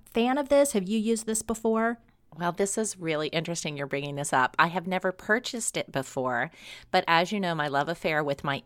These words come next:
Speaker 2: Instant Pot, one of the
Speaker 1: Yeah.
Speaker 2: things I can make in my Instant Pot is to put a can of sweetened condensed milk into my Instant Pot and make dulce de leche.
Speaker 1: Oh, same, same.
Speaker 2: Yeah,
Speaker 1: Okay.
Speaker 2: so if I can't find it in the grocery store, I know that I can make it. So,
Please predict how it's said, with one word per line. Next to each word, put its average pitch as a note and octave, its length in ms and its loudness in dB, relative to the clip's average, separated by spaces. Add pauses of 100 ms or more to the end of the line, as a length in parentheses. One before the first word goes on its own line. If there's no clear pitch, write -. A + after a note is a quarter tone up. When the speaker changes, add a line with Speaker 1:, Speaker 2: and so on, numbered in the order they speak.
Speaker 2:
Instant F3+ 480 -2
Pot, - 500 0
one D3+ 300 -2
of E4+ 120 -2
the - 40 0
Speaker 1:
Yeah. F#3+ 120 0
Speaker 2:
things C#3 420 -2
I C#3 160 2
can F#3+ 160 -6
make D#3 180 -4
in D#3+ 80 -4
my D#3+ 120 -4
Instant D3+ 420 -6
Pot C#3 400 2
is E3+ 160 -2
to - 120 -2
put G3+ 460 0
a F#3 60 -2
can D3 280 -4
of C3+ 80 -6
sweetened D#3+ 360 -6
condensed C#3 480 -4
milk D3 360 -2
into F#3 280 0
my E3 140 2
Instant E3 360 -4
Pot A3+ 280 0 (260)
and F3 240 2
make E3 320 4 (180)
dulce D#3+ 400 6
de C#3+ 140 0
leche. D3 260 4
Speaker 1:
Oh, F#3+ 600 4 (260)
same, D#3 480 2
same. D#3 500 4
Speaker 2:
Yeah, G3 100 12
Speaker 1:
Okay. - 200 4
Speaker 2:
so F3+ 180 10
if - 160 4
I G3+ 120 10
can't A#3+ 360 2
find A3+ 220 2
it G#3+ 80 2
in F#3+ 140 -2
the F3 80 -2
grocery F3+ 340 2
store, C3 500 -2
I D3 180 4
know D3 500 0
that B2+ 120 -2
I A#2 100 2
can A#2+ 180 -8
make B2 220 -8
it. - 200 -8
So, C3 300 0